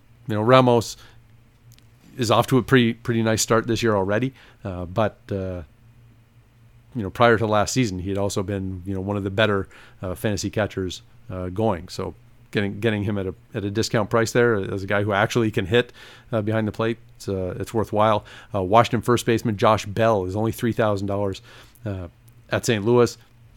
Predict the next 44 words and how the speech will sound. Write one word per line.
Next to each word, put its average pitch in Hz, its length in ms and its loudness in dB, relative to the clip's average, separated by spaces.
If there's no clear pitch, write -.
And 117 100 0
now, 98 240 -2
as, 104 320 -6
as 113 180 0
mentioned, 117 360 2
he's 107 80 -4
going 110 200 0
against 104 140 -4
Jack 104 220 0
Flaherty, 104 300 0
so 107 120 -4
it's 95 100 -6
not 107 140 -2
exactly 101 400 -4
an 101 60 -4
easy 120 180 2
one. 90 240 -10
Uh, 92 220 -6
but 95 180 -2
given 123 220 2
his 110 120 -2
power, 104 460 0
uh, 92 140 -6
Josh 104 280 0
Bell 104 280 0
at - 80 -10
three 113 160 -2
thousand 98 320 -4
dollars, 92 420 -4
uh, 95 100 -8
just - 240 -6
with 107 120 -8
the 101 100 -10
chance 117 340 -2
that 92 120 -8
he'll, 98 200 -6
he'll 110 180 -8
go 95 200 -6
deep, 117 320 -4
uh, 98 200 -6
that's, 120 220 -10
that's 110 240 -2
worth 98 240 -4
a 92 340 -6